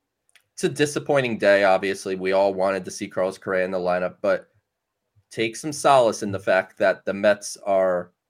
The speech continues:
willing to stay firm on their doctor's opinions, on their baseball people's opinions. Steve Cohen is going to spend on this team.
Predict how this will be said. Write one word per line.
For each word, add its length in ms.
willing 500
to 120
stay 240
firm 640
on 500
their 160
doctor's 460
opinions, 640
on 160
their 120
baseball 440
people's 400
opinions. 600
Steve 340
Cohen 320
is 240
going 440
to 100
spend 340
on 140
this 160
team. 340